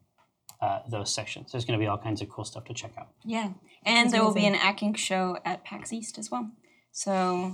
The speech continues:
Speaker 1: Oh yeah,
Speaker 2: um,
Speaker 1: don't forget. There's a, obviously at, directly at pax East on Thursday.
Speaker 2: Yeah.
Speaker 1: Of course, you can watch it on Twitch. Uh, that's gonna be my good friend Mike Krahulik, A K A Jim Dark Magic,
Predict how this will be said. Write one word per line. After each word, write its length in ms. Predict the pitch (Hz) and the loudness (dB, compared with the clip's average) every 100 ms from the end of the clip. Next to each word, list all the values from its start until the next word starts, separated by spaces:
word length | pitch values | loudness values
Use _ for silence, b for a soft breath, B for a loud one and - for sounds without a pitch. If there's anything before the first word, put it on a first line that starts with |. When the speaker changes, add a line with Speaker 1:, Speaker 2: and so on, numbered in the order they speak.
| 165 | 10
Speaker 1:
Oh 120 | 185 | 12
yeah, 140 | 165 | 12
Speaker 2:
um, 80 | 175 | 12
Speaker 1:
don't 200 | 160 185 | 12 8
forget. 320 | 185 135 220 113 | 8 6 6 6
There's 140 | 113 | 4
a, 160 | 127 135 | 2 8
obviously 420 | 135 160 156 143 | 8 8 8 8
at, 320 | 127 135 - | 8 6 0
directly 420 | - 120 143 151 135 | 4 6 6 6 6
at 160 | 131 | 6
pax 300 | - 127 120 | 6 2 4
East 220 | 135 131 127 | 2 2 2
on 180 | 123 | 0
Thursday. 500 | 123 151 185 123 101 117 | 4 2 2 2 2 2
Speaker 2:
Yeah. 220 | 196 202 | 2 4
Speaker 1:
Of 60 | - | 4
course, 200 | 151 - | 4 6
you 60 | |
can 100 | 143 | 6
watch 220 | 131 139 | 10 10
it 80 | 160 | 8
on 120 | 156 | 6
Twitch. 400 | 156 143 143 - - B B B | 6 2 0 -6 -10 B B B
Uh, 260 | 131 120 123 | 8 10 8
that's 220 | 120 123 | 6 4
gonna 200 | - 131 | 2 2
be 460 | 113 127 127 127 - | 4 6 6 4 0
my 260 | 117 113 170 | 6 8 10
good 220 | 139 123 | 8 4
friend 240 | - 113 | 2 2
Mike 160 | 113 117 | 2 0
Krahulik, 520 | - 113 170 151 135 - | -2 4 8 8 4 0
A 120 | 113 | 2
K 240 | 117 120 | 4 4
A 40 | 113 | 4
Jim 220 | 110 107 | 4 4
Dark 260 | 139 170 151 | 8 6 6
Magic, 460 | 120 110 117 117 | 2 2 0 -4